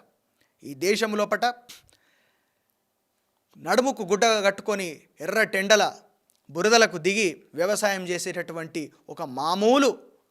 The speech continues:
బక్కపలసనటువంటి తిండికి గతి లేనటువంటి ఈ దేశానికి అన్నం పెట్టేటటువంటి రైతు దగ్గర నుంచి కష్టం చేసి బ్రతికే ప్రతి ఒక్కరు కూడా అట్లాంటి మనుషులే. కాబట్టి వాళ్ళందరికీ న్యాయం జరగాలి,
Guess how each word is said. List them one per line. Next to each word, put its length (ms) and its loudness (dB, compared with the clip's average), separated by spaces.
బక్కపలసనటువంటి 1400 0
తిండికి 320 2
గతి 220 4
లేనటువంటి 540 0
ఈ 40 2
దేశానికి 600 -2
అన్నం 280 -6
పెట్టేటటువంటి 600 -6
రైతు 260 -4
దగ్గర 300 2
నుంచి 360 -8
కష్టం 340 -4
చేసి 200 -2
బ్రతికే 340 -6
ప్రతి 280 -8
ఒక్కరు 360 -2
కూడా 300 -2
అట్లాంటి 320 -2
మనుషులే. 320 -6
కాబట్టి 520 -6
వాళ్ళందరికీ 520 2
న్యాయం 340 4
జరగాలి, 580 -2